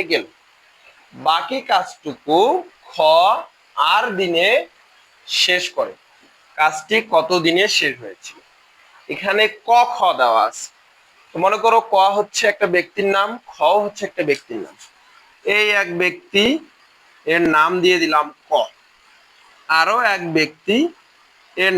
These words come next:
নাম দিয়ে দিলাম খ। এরা মনে করো এই জমিতে কাজ করে, জমি ধরে নিলাম। এই কাজটি শেষ করতে এই ব্যক্তি, অর্থাৎ ক এর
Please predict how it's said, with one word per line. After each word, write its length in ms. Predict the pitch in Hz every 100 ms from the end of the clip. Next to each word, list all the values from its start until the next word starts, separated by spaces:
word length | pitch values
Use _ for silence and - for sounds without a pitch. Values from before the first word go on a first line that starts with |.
| 160
নাম 160 | 151 170 185
দিয়ে 160 | 175 165 147
দিলাম 260 | 139 151 214 240 _ -
খ। 40 | - 127 - _ _ _ _ _ _ _ _ -
এরা 320 | 214 208 165 170 226 285 - _ _ _
মনে 200 | 233 226 202
করো 140 | 208 208 202
এই 80 | 196 170
জমিতে 340 | 175 165 160 -
কাজ 140 | 123 - -
করে, 160 | - - _ _ _ _ _ _ - - _ _ _ 151
জমি 340 | 147 208 196 165
ধরে 160 | 127 113
নিলাম। 200 | 95 - _ _ _ - - _ - - _ 185
এই 80 | 240 254 208
কাজটি 520 | 196 196 - - 233 190 240 320 _ _ _ _ _ _ _ -
শেষ 340 | - - 226 226 -
করতে 360 | 196 - - 120 120 _ _ _ -
এই 180 | 214 254 202
ব্যক্তি, 340 | 175 - - 120 - _ -
অর্থাৎ 280 | 135 - 185 - _
ক 40 | 220 226 196
এর 80 | 156